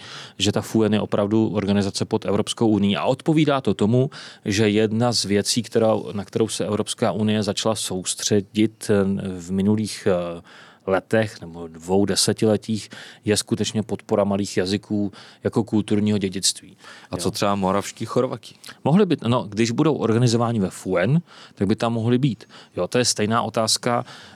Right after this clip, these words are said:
Speaker 1: jako kdyby se, eh, třeba Katalánci rozhodli, že budou organizováni ve fuen, tak můžou i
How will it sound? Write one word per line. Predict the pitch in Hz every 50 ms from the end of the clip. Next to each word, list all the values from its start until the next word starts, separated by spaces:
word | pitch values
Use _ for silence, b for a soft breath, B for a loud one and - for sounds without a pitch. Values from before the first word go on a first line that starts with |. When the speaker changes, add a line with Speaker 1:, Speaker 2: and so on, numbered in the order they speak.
| B
Speaker 1:
jako | - 107 110 104 117 - - 127 127 117 104 92 92
kdyby | 90 101 110 104 131
se, | 123 - - - 135 120
eh, | 107 92 85 - - - - 95 92 90 90 90 90
třeba | - - 113 104 104
Katalánci | - 110 98 - 110 110 107 107 107 101 - 113
rozhodli, | 110 104 98 107 104 110 110
že | 101 104
budou | 104 113 117 113
organizováni | 101 104 107 104 107 104 107 107 107 107 104
ve | 95 90
fuen, | 87 - - 113 110 107 120 135 147 156 156 B B B B B B B
tak | - 101 - -
můžou | 104 101 92 98 110 110 113 113 - -
i | - - - -